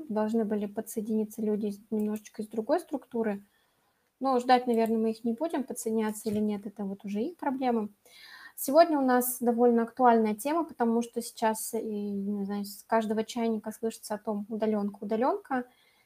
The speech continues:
И у нас уникальный просто продукт.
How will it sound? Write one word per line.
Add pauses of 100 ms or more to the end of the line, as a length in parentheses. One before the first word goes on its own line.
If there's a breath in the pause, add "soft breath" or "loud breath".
(240 soft breath)
И
у
нас
уникальный
просто
продукт.